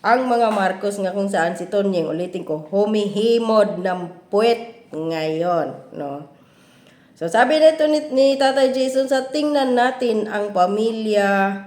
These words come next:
M-, Romualdez Marcos. Isa lang ito sila sa maraming sakim sa kapangyarihan sa Pilipinas. Marcos, uh,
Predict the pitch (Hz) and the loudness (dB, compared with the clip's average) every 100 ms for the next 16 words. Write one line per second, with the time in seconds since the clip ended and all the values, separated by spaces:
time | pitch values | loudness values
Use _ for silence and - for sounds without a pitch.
0 | - - 147 160 170 185 180 185 180 170 | -16 -14 -12 -10 -10 -6 -4 -4 -2 -2
1 | 165 170 175 170 180 - - 160 147 135 | -2 -4 -6 -10 -10 -12 -12 -10 -10 -12
2 | - - 123 - - - _ _ _ - | -14 -12 -12 -14 -20 -20 _ _ _ -20
3 | - 165 170 196 233 247 262 277 247 269 | -16 -4 -2 0 -2 -4 -6 -8 -8 -8
4 | 247 - - - _ _ _ - 185 190 | -8 -10 -18 -20 _ _ _ -10 -4 -2
5 | 180 196 269 269 254 - 208 208 302 294 | 0 0 0 0 -2 -2 -2 -2 -2 0
6 | 254 - 208 180 - 170 175 170 165 160 | -2 -4 -4 -4 -2 -2 0 -2 -2 -2
7 | 240 226 196 202 175 135 - - _ _ | -2 0 0 0 -2 -8 -16 -20 _ _
8 | _ _ _ _ _ - 165 165 175 170 | _ _ _ _ _ -10 -6 -4 -4 -6
9 | 165 165 160 170 180 175 - - _ _ | -6 -6 -6 -6 -8 -10 -16 -18 _ _
10 | _ - 156 156 - 165 190 - - 78 | _ -10 -8 -8 -8 -10 -10 -12 -10 -10
11 | - - | -10 -14